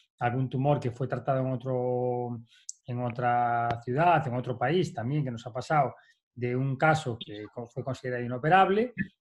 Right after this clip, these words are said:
le dieron quimio y radioterapia, dosis de sesenta y cinco grays, paliativo,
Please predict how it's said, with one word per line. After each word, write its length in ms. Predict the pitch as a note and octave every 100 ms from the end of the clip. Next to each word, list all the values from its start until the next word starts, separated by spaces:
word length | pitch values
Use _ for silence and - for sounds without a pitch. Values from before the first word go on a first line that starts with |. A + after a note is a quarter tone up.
| _
le 80 | -
dieron 240 | B2+ C3+ B2+
quimio 260 | D#3 D3+
y 40 | C3
radioterapia, 580 | C#3 C3 C#3+ E3+ D3 B2
dosis 300 | C3 - C#3
de 80 |
sesenta 300 | C3 C#3 C3
y 40 | C3
cinco 280 | D3 D3 C#3+
grays, 500 | D#3+ E3+ F3+ C#3+ C#3+ _ _
paliativo, 800 | C#3 C3 C3 F#3 F#3 F3+ A3 G#3+